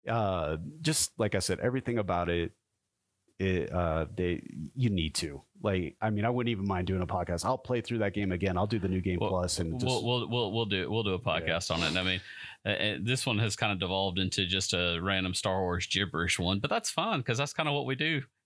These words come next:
Speaker 2: here on these
Speaker 1: Yes.
Speaker 2: podcasts, especially when me and you get
Speaker 1: <laughs>
Speaker 2: together. You just never know which way it'll go. So
Speaker 1: Oh, yeah,
Speaker 2: let's
Speaker 1: man.
Speaker 2: at
Speaker 1: I
Speaker 2: least,
Speaker 1: love
Speaker 2: let's
Speaker 1: that.
Speaker 2: at least try to cover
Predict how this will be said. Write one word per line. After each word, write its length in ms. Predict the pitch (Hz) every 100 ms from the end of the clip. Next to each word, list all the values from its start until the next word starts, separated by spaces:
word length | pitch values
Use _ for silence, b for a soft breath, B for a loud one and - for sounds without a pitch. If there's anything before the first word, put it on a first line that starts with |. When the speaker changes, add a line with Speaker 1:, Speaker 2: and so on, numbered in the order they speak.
| _
Speaker 2:
here 180 | 127 127
on 80 | 117
these 200 | 139 -
Speaker 1:
Yes. 20 | 110 123
Speaker 2:
podcasts, 160 | 139
especially 400 | 156 214 - 196
when 100 | 135 120
me 80 |
and 120 | - 117
you 80 | 120
get 140 | 98
Speaker 1:
<laughs> 0 |
Speaker 2:
together. 380 | 98 98 101 117
You 40 |
just 220 | 127 107
never 180 | 160 110
know 160 | 98 117
which 140 | 95 110
way 100 | 92
it'll 140 | 92
go. 300 | 92 92 90
So 280 | 95 90 90 113
Speaker 1:
Oh, 260 | 135 117
yeah, 240 | 95 95 90
Speaker 2:
let's 220 | 202 185
Speaker 1:
man. 80 | 151
Speaker 2:
at 20 |
Speaker 1:
I 40 |
Speaker 2:
least, 120 | 165 110
Speaker 1:
love 60 | 101
Speaker 2:
let's 160 | 220
Speaker 1:
that. 40 | 190
Speaker 2:
at 60 |
least 180 | 180 -
try 140 | 175
to 100 | 139
cover 540 | - 147 123 117 107